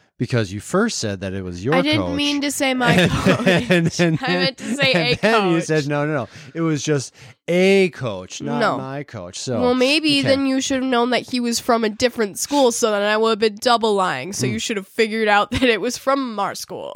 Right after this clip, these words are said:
Speaker 1: Liar, liar. There we go. Okay. <laughs>
Speaker 2: Figure it out. Come on. Get it together.
Speaker 1: Um, that's not happening.
Speaker 2: Okay.
Speaker 1: That's it.
Speaker 2: That's
Speaker 1: So,
Speaker 2: it.
Speaker 1: all right.
Speaker 2: All right.
Speaker 1: So, um, s-, so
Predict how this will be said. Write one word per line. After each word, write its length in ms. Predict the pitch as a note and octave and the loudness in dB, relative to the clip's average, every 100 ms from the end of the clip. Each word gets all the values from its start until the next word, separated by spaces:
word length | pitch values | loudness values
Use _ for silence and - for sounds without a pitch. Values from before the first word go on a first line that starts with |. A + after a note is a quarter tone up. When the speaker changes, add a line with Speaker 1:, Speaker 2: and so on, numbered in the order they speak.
| - | -6
Speaker 1:
Liar, 440 | G#2+ G2 G#2 D3 | -4 -4 -2 -2
liar. 360 | G#2+ C#2 G1+ A1+ - - G3 - | -2 -4 -8 -16 -12 -2 -2 0
There 200 | G2+ G#2 | 0 0
we 60 | |
go. 340 | A2 G#2+ D#2+ D#2 _ _ _ - | 2 2 0 -4 _ _ _ 0
Okay. 220 | B2+ F2 F2+ _ | 0 0 -8 _
<laughs> 220 | G2+ E3 D#3 | -4 2 2
Speaker 2:
Figure 420 | - D#4+ D4+ F4+ | 4 2 4 4
it 160 | F4 F4 | 4 6
out. 320 | D4 A3 C#3 | 4 4 2
Come 240 | D4+ D#4+ | 0 2
on. 260 | D#4 G#3 - - _ _ | 2 2 -2 -20 _ _
Get 140 | - B3 | -2 -2
it 80 | B3+ | 0
together. 360 | C4+ B3+ F3+ D3 | 0 0 0 -8
Speaker 1:
Um, 920 | C#3+ C#3+ D3 C#3+ C3+ B2+ B2 A2+ G#2+ F2 | -4 2 4 4 4 4 2 0 -4 -4
that's 280 | A#2+ A2 - | -2 0 0
not 200 | G#2+ F#2 | -2 -2
happening. 540 | F#2 E2 E2+ D#2+ F2 - - | -4 -6 -8 -10 -10 -14 -16
Speaker 2:
Okay. 360 | F3+ F#3 A#2 - - | -10 -10 -10 -14 -14
Speaker 1:
That's 300 | - G#3 - | -6 -4 -4
it. 220 | F#2+ D2+ - - - _ _ - | -6 -8 -14 -20 -20 _ _ -4
Speaker 2:
That's 180 | G#3 F#3+ | -2 0
Speaker 1:
So, 80 | - | -4
Speaker 2:
it. 160 | - - _ | -8 -14 _
Speaker 1:
all 120 | F2+ E2 | -4 -2
right. 160 | C#2+ - - - - | -4 -8 -18 -14 -8
Speaker 2:
All 120 | F#3 | -8
right. 200 | D#3 D2 _ _ _ - | -8 -14 _ _ _ -8
Speaker 1:
So, 400 | - G3+ D#3+ G#2+ - - | 2 4 4 0 -10 0
um, 340 | G#3+ G3+ F#3+ - - | 2 2 0 -10 -20
s-, 240 | D3 - F3 | -16 -14 -12
so 360 | D#3+ A3+ A3 | -2 2 2